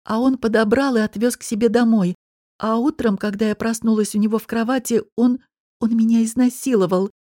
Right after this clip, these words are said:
Я почувствовала, как краснею от стыда». Мужчина теперь не сводил с меня взгляда.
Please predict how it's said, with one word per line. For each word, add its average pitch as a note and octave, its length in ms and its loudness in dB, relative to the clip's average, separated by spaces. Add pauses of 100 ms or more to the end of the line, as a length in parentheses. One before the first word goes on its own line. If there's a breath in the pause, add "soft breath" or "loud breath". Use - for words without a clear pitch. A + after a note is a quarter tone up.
(280)
Я A3+ 200 -4
почувствовала, A3 800 -4
как A3 240 -8
краснею A#3+ 580 0
от F3+ 100 -4
стыда». F#3+ 520 0 (680)
Мужчина G3+ 560 -2
теперь A#3 380 -4
не A3+ 160 2
сводил G#3+ 440 -2
с - 80 -6
меня A3 260 2
взгляда. G3+ 600 -2